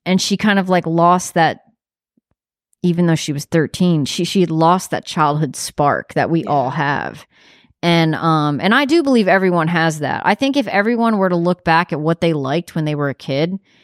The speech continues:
Speaker 1: and what they were naturally drawn to, pun intended, they would find what they're really passionate at in life.
Speaker 2: Mm-hmm.
Speaker 1: 'Cause that's not something that you're really taught. It's like you've experienced it. It affected you.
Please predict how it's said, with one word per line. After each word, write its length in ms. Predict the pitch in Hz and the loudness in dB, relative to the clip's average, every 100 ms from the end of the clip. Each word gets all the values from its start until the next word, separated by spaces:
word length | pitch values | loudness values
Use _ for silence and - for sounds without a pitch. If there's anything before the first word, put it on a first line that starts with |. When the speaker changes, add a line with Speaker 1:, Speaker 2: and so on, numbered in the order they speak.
| _ - | _ -2
Speaker 1:
and 160 | 165 | 2
what 180 | 165 170 | 2 2
they 180 | 180 165 | 2 2
were 180 | 160 156 | 2 0
naturally 600 | 151 139 156 185 185 185 | 0 -2 -4 -2 0 0
drawn 360 | 175 180 185 190 | 2 2 2 2
to, 320 | 208 196 202 | 0 0 0
pun 240 | - 175 170 | 0 0 0
intended, 640 | 165 175 160 170 196 - - - _ | -2 0 0 2 0 -2 -16 -20 _
they 120 | 196 | 2
would 160 | 196 175 | 2 2
find 360 | 190 175 165 156 | 0 2 2 0
what 120 | 156 | 0
they're 140 | 151 | 0
really 220 | 151 143 | 0 -2
passionate 560 | 147 165 135 - 170 156 | -2 0 0 -2 -2 2
at 240 | 160 165 | 2 2
in 180 | 165 151 | 0 -2
life. 300 | 139 147 190 | -2 -2 -4
Speaker 2:
Mm-hmm. 240 | 190 190 202 - | -8 -14 -16 0
Speaker 1:
'Cause 140 | 196 | 0
that's 240 | 190 226 269 | 2 0 2
not 200 | 262 - | 0 0
something 400 | 233 226 226 202 | 0 0 0 2
that 180 | 180 175 | 2 2
you're 140 | 185 | 4
really 260 | 190 175 147 | 4 4 0
taught. 460 | - 185 175 - - | 0 2 4 2 -2
It's 220 | - 180 | -4 -2
like 180 | 160 175 | -2 -2
you've 220 | 170 156 | -4 -6
experienced 840 | 156 - 202 208 220 220 - - | -10 -10 -6 -4 -2 -4 -6 -4
it. 160 | 214 87 | -4 -2
It 140 | 156 | -6
affected 520 | 151 - 190 - 185 | -6 -4 -6 -6 -8
you. 420 | 185 190 185 185 | -4 0 0 -2